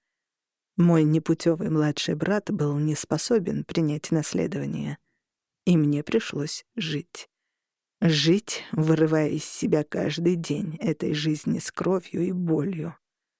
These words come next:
Но нужно было держаться, даже зная, что впереди безысходность.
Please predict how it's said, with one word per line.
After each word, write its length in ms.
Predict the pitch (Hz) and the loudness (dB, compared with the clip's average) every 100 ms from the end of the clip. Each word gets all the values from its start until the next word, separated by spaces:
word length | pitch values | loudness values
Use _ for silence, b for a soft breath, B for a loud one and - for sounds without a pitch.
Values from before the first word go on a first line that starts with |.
| _ _ _ - | _ _ _ 2
Но 160 | 180 | 4
нужно 360 | 160 147 165 165 | 6 4 4 4
было 240 | 165 160 | 4 4
держаться, 640 | 156 160 160 220 196 - - | 4 0 2 2 0 -2 -4
даже 300 | 143 147 151 | -2 -2 -2
зная, 320 | 156 165 208 | -2 -2 -2
что 180 | - 147 | -2 -6
впереди 440 | - 180 156 - | -2 -4 -2 -2
безысходность. 1000 | 160 160 165 - - 156 - 143 - - | -2 -4 -6 -8 -8 -8 -10 -12 -12 -18